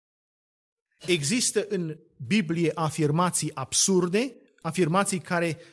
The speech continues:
contrazic realitatea fizică? Vom petrece iarăși mai mult timp uitându-ne la acestea și vom acorda atenție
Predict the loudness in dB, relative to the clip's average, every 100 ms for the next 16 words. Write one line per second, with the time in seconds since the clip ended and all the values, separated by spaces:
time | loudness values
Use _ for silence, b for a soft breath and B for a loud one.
0 | B -2 0 0 0 0 2 0 -2 -8
1 | -14 -6 -2 0 -2 -2 -2 -2 -2 -4
2 | -4 -10 -4 0 0 -2 -2 -6 -8 _
3 | _ _ _ _ _ _ _ _ _ _
4 | _ _ -6 -4 0 0 0 -4 -2 0
5 | -2 -2 -2 0 0 -2 -4 -4 -2 -2
6 | -6 -14 _ -4 -2 0 0 0 0 -2
7 | -2 -4 -2 -2 -2 -4 -6 _ _ _
8 | _ _ _ _ _ -4 -2 -2 0 0
9 | 0 0 0 2 0 0 -2 0 0 0
10 | 0 -2 -2